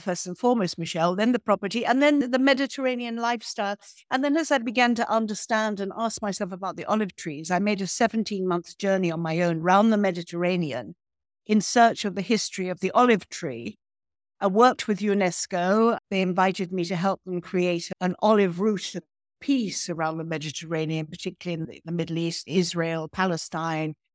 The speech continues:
those kind of countries, Turkey, Greece, the countries where there is conflict and where the olive tree is at the very heart of living.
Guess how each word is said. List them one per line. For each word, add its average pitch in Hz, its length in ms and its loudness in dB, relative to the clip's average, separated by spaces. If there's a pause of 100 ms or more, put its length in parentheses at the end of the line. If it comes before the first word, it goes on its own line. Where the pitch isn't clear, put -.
those 233 180 4
kind 202 160 2
of 175 80 -8
countries, 165 300 -4
Turkey, 170 720 0 (300)
Greece, 190 400 0
the 226 100 -6
countries 254 480 0
where 202 160 4
there 190 80 -2
is 180 140 -4
conflict - 720 -2
and 170 80 -6
where 170 80 -2
the 175 80 -4
olive 185 260 -2
tree - 160 -4
is 165 80 -4
at 170 140 -4
the 170 60 -4
very 175 180 2
heart 165 300 -4
of 156 100 -6
living. 160 260 -2